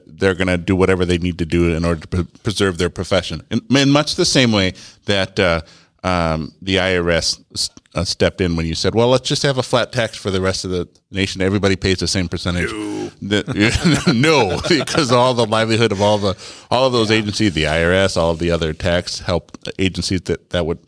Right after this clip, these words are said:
Speaker 1: you follow the money, basically, is what, uh, what I'm saying. You, that was my, my prediction is that it's, it's all, unfortunately, it's gonna be capped off by those who are, have something to protect.
Speaker 2: So my prediction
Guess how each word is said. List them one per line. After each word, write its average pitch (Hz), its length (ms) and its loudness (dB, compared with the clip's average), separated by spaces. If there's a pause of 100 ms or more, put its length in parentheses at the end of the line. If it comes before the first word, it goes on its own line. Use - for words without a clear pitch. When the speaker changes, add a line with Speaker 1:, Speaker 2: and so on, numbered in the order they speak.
(180)
Speaker 1:
you 104 80 -10
follow 147 320 2
the 117 100 0
money, 90 260 0
basically, 85 440 -4
is 82 100 -2
what, 85 220 -2 (400)
uh, 82 360 -2
what 90 260 -4
I'm 87 100 -6
saying. 90 460 -2
You, 98 180 2 (240)
that 95 100 4
was 90 180 0
my, 90 180 0 (240)
my 113 160 0
prediction 104 480 -2
is 87 220 -6
that 85 160 -2
it's, - 200 -8 (100)
it's 95 160 -4
all, 107 360 2 (420)
unfortunately, 123 600 0
it's 85 100 0
gonna 92 160 -4
be 87 80 -4
capped - 340 -6
off 82 240 -2
by 80 140 -4
those 80 320 -6
who 80 160 -8
are, 78 140 -4
have 85 200 -4
something - 360 -8
to - 80 -16
protect. - 500 -14 (320)
Speaker 2:
So 147 440 0
my 139 340 -2
prediction 95 600 -8